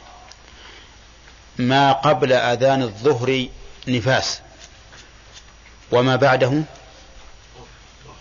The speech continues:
ليس بنفاس، طهر، مع أن الدم لم يتغير؟ هذا يحتاج إلى دليل قاطع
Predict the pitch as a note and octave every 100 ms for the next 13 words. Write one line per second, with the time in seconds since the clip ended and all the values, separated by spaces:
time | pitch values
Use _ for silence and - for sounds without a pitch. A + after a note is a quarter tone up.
0 | A#2+ C#3 C3 B2 B2 G#2 G2+ - - A#2
1 | G2 - - - - - - - - B2+
2 | C3 E3 E3 E3 F3+ F3+ F3 D#3 A#2+ G#2
3 | F#2+ F#2 - - - - - - - -
4 | - - - - - - - - - -
5 | C3+ B2 A2+ - B2+ C3+ B2+ G#2 G2+ G2+
6 | A2 A2+ A2 B2 C3+ A#2 G2+ B2 C3+ -